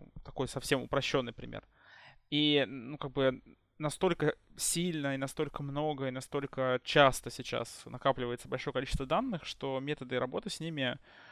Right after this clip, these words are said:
а, очень быстро, м,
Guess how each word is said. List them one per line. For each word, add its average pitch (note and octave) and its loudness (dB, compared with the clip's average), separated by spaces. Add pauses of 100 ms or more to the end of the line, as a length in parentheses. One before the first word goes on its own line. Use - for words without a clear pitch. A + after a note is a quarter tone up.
(320)
а, - -8
очень C#3 -4
быстро, B2+ 0 (240)
м, D3+ -18